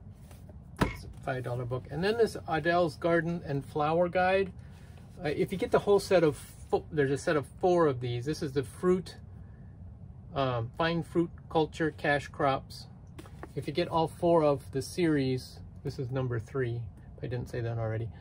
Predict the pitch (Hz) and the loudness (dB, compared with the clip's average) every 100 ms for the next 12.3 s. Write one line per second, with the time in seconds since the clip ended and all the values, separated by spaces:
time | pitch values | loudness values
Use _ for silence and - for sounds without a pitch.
0 | - - - - 202 190 185 - 170 156 | -16 -18 -18 2 8 10 10 6 6 6
1 | - 143 135 135 120 131 - - - - | 6 4 4 2 2 0 -2 -12 -16 -18
2 | - - - 175 - 170 - 139 160 143 | -18 -18 -14 -8 0 0 0 -4 -2 0
3 | 143 139 127 123 - - 127 - - - | 2 0 0 -2 -4 -10 -10 -8 -10 -12
4 | - 143 139 147 131 - - - - - | -12 -8 0 0 0 -6 -14 -16 -18 -18
5 | - - - - - 131 - - - 139 | -18 -18 -18 -12 0 0 0 -8 -4 -4
6 | 135 127 139 135 131 139 165 214 175 156 | -2 -4 -2 0 0 -2 -2 0 2 2
7 | 143 139 120 135 117 113 117 - - - | 0 -2 -4 -4 -2 -2 -2 -6 -8 -6
8 | 143 123 - - - - - - - - | -4 -4 -6 -14 -16 -18 -16 -18 -14 -10
9 | - - - - - - - - - 156 | -10 -12 -16 -16 -14 -14 -14 -16 -2 0
10 | 156 156 147 156 - - 151 151 - 285 | 2 0 -2 2 2 4 -2 -2 0 0
11 | 302 - 190 208 175 - - 226 220 202 | 0 -2 -2 0 -4 -6 -12 -8 -6 -6
12 | - - - | -8 -14 -10